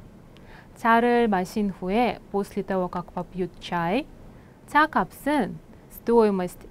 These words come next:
чая, 돈을 노는 곳에 내면 됩니다. Можно оплатить в месте для оплаты. И 카페는, в этом кафе, 편하게, удобно,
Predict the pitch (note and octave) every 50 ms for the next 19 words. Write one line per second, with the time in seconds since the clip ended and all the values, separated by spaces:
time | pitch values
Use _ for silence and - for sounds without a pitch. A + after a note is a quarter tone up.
0 | - - - F#3+ F3 E3+ E3+ F3 G3+ B3+ D4 - - - - - - - - G#3
1 | G3 G#3 A#3 C4+ C#4+ D4 D4 C4+ B3+ A#3+ A#3 A#3 A#3+ A#3 A3+ G#3 G3 F3+ F3 -
2 | - F#3 F#3+ G3+ A#3 C4 - - - - F#3 F3+ F3+ G3+ A3+ C#4 C#4 C4 A3+ F#3
3 | F3 E3+ E3+ D#3+ G3+ F#3+ F#3 F3 E3+ - - - - - - - - - F#3 G3+
4 | G3+ G3 F#3 - F#3+ F#3 F3 E3+ - - F3 F3 F3 - - C4+ E4 E4 - -
5 | - - - G3 F3 F3 G3 G3+ A#3 D4 E4 D#4+ - - D#4 C#4 A#3+ B3 B3+ A#3+
6 | A3+ G#3+ A3 - F#3+ F3+ E3+ E3 D#3+ - E3+ D#3 - - - - - - - -
7 | - - - - - - - - - - - - - - - C4+ D4+ D#4+ D#4 -
8 | A3 F#3 F3+ - - - G3+ F#3+ G3+ B3+ D4 C#4 G3+ - - - - F3 G3+ G3+
9 | G3+ G#3 F#3+ F#3 F3+ - E3+ D#3 - - A#3 G3+ E3+ E3 - - - - - -
10 | - - - D4 C#4+ C#4 C4 A3 G3+ F#3 D#3 F3 F3 E3+ F#3 A#3 D#4 F4 - -
11 | - - - - G3+ G3 F3+ E3+ F#3 F3 F3 E3+ D#3+ G3 A#3 C4+ D#4 D#4+